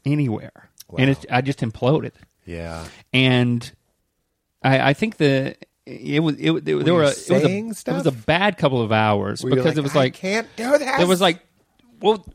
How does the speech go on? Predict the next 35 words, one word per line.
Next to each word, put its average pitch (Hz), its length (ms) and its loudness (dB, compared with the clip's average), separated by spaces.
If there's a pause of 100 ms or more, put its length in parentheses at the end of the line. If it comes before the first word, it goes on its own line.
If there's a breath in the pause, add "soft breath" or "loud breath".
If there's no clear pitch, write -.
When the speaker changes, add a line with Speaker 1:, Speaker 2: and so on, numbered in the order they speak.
(600)
Speaker 1:
once 226 320 0
we, 165 520 2 (100)
once 175 300 -4
we 139 280 4
got 139 260 4
on 147 80 2
the 131 80 2
wrong 120 200 2
train, 120 400 0
we 120 100 2
immediately 135 380 0
got 120 260 2
off. 101 340 -6
And 135 80 0
then 147 80 2
when 147 120 4
you 131 80 4
get 139 160 4
off 135 200 2
at 127 80 0
the 120 60 4
next 120 300 0
stop, 127 340 0
you 131 60 -6
can't - 280 -2
just 131 180 -8
go 127 120 2
back 120 200 2
the 123 120 2
other 113 140 2
direction 113 540 0
with 110 100 0
the 110 80 0
way 117 240 4
that 110 220 0